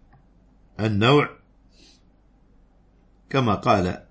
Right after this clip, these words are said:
النووي رحمه الله من أهم الأنواع، وهو أن يأتي حديثان متضادان في المعنى ظاهرا فيوفق بينهما أو يرجح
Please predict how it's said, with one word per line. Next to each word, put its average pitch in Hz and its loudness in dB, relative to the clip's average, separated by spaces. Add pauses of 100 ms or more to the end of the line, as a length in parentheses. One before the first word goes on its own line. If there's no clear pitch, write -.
(180)
النووي 95 0
رحمه 87 -4
الله 135 -2 (720)
من 113 -6
أهم 123 0
الأنواع، 95 -2 (2000)
وهو 107 -2
أن 131 -6
يأتي 135 0
حديثان 101 -2
متضادان 98 -2
في 117 -10
المعنى 92 -2
ظاهرا 120 2 (720)
فيوفق 127 -2
بينهما 95 -4
أو 156 2
يرجح 120 0